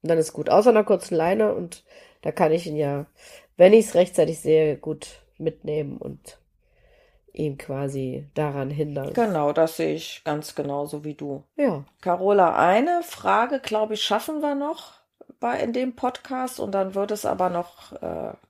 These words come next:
Speaker 2: eine zweite Q and A geben.
Speaker 1: Genau.
Speaker 2: Was bestimmt auch noch viele interessiert, besonders gerade auch Neuhundehalter oder die, die es werden wollen, kam eine Frage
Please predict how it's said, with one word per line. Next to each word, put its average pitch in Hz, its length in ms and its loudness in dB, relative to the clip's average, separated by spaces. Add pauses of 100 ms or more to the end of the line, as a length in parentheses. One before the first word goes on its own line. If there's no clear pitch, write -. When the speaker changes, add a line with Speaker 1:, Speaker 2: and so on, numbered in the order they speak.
(120)
Speaker 2:
eine 175 200 -2
zweite 214 840 2 (420)
Q - 220 -6
and 262 180 4
A 233 200 0
geben. 262 420 -4 (380)
Speaker 1:
Genau. 127 580 -2 (340)
Speaker 2:
Was - 520 4
bestimmt 240 560 -2
auch 233 440 2
noch 269 260 -4
viele 254 380 -4
interessiert, 240 680 -4
besonders 202 540 -2
gerade 190 360 2
auch - 320 -2 (720)
Neuhundehalter 226 1500 -2 (120)
oder 175 200 -6
die, 185 160 -8
die 180 140 -8
es - 200 -10
werden 220 380 0
wollen, 220 480 -4 (240)
kam 185 360 -2
eine 185 140 -6
Frage 190 960 -2